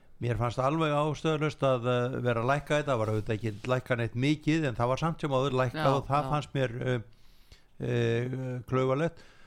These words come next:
Speaker 1: og síðan hvernig var staðið að valinu á fjárfestum,
Speaker 2: Mm.
Speaker 1: eh, og að það var mjög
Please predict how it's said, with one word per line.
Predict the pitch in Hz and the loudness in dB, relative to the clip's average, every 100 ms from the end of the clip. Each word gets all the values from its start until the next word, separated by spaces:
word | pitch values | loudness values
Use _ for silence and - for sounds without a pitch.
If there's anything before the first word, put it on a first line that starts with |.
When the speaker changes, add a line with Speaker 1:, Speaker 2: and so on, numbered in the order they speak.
| - | -8
Speaker 1:
og | 139 143 170 180 196 - - | 0 2 2 0 -8 -14 -14
síðan | 131 135 135 | -2 0 2
hvernig | 143 143 135 | 0 0 0
var | 123 | -2
staðið | - 143 165 165 151 | 0 0 2 0 0
að | 143 151 147 131 | 0 0 -2 -2
valinu | 120 151 185 175 160 151 | 0 2 2 0 2 2
á | 147 143 147 147 135 | 2 2 0 -2 -2
fjárfestum, | 156 170 151 131 - 127 160 151 | 0 0 2 0 0 -4 -4 -8
Speaker 2:
Mm. | 131 117 117 - - - - | -10 -10 -14 -20 -20 -20 -16
Speaker 1:
eh, | - - 62 60 - - - | -10 -6 -6 -4 -4 -4 -4
og | 127 120 | -4 -2
að | 123 120 - - - - | 0 -2 -4 -18 -18 -14
það | - 127 170 175 | -4 0 0 0
var | 165 160 147 | 0 0 0
mjög | 156 180 180 | 2 2 2